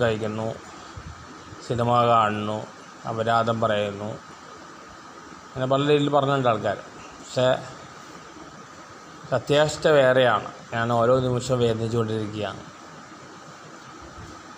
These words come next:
ഓരോ നിമിഷവും വേദനിച്ചുകൊണ്ടിരിക്കുകയാണ്. ഈ സിനിമ കാണുമ്പോഴോ ഫുഡ് കഴിക്കുമ്പോഴോ ഒന്നും എനിക്കൊരു എൻജോയ്മെൻറ്റും ഇല്ല.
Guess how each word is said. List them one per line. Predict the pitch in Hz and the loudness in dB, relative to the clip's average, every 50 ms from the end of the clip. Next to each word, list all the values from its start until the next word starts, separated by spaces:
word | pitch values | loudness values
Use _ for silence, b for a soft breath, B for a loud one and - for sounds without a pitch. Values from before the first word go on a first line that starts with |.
| 123 | -6
ഓരോ | 117 120 135 143 135 131 | -2 0 0 0 2 0
നിമിഷവും | 135 131 131 127 - 143 139 131 | 0 -2 -2 0 0 2 4 4
വേദനിച്ചുകൊണ്ടിരിക്കുകയാണ്. | 127 123 117 117 113 117 113 104 107 107 107 101 101 104 92 - - - - - - - - - - - - - - - - - - - - - - - - - - - - - - - - - - - 127 | 4 2 2 0 0 -2 -2 -2 -4 -6 -8 -6 -6 -8 -8 -8 -10 -14 -18 -18 -18 -18 -18 -18 -18 -18 -20 -20 -20 -14 -12 -10 -10 -10 -10 -14 -16 -18 -20 -18 -20 -18 -18 -18 -18 -18 -20 -18 -14 -10 -8
ഈ | 120 113 - | -8 -6 -4
സിനിമ | 123 117 117 123 127 | -2 0 2 4 4
കാണുമ്പോഴോ | 123 123 120 120 120 120 117 120 117 113 104 107 | 4 4 4 4 2 2 2 2 2 2 2 -2
ഫുഡ് | 110 107 110 120 | -4 -2 0 2
കഴിക്കുമ്പോഴോ | 120 117 113 113 113 110 117 113 | 2 2 2 2 0 0 0 0
ഒന്നും | 107 110 107 | 0 -2 -4
എനിക്കൊരു | 107 110 113 139 143 147 143 | -6 -4 0 0 2 2 2
എൻജോയ്മെൻറ്റും | 135 127 131 127 123 123 120 120 120 110 101 95 | 2 2 2 2 2 2 2 2 0 0 -2 -2
ഇല്ല. | 92 92 | -8 -10